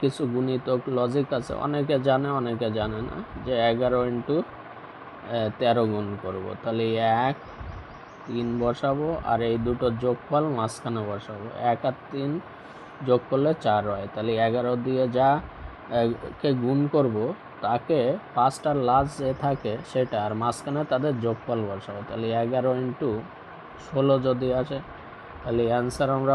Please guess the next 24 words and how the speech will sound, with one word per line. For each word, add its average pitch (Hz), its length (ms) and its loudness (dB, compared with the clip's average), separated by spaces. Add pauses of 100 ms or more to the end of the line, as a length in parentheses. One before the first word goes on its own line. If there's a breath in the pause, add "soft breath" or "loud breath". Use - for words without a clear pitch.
(140)
ফটাফট 139 500 4 (140)
লিখে 135 320 2
ফেলবো, 135 320 -2 (480)
একশো 113 240 -4 (140)
ছিয়াত্তর। 127 460 -2 (140)
কী 147 100 0 (120)
করে 143 160 4 (100)
বসালাম? 139 380 0 (580)
এটা 123 140 2 (100)
ফার্স্টে 143 400 4
ছিল 147 120 0 (140)
তাই 143 140 4 (100)
ফার্স্টে 135 380 0
বসালাম, 147 360 -2 (100)
এটা 120 140 0 (100)
লাস্টে 120 400 0
ছিল 143 140 -2 (120)
তাই 139 120 0 (100)
লাস্টে 120 360 0
বসালাম, 151 360 -2 (100)
আর 123 60 -2 (100)
এই 120 120 2
দুটোর 123 280 0 (100)
যোগফল 135 400 2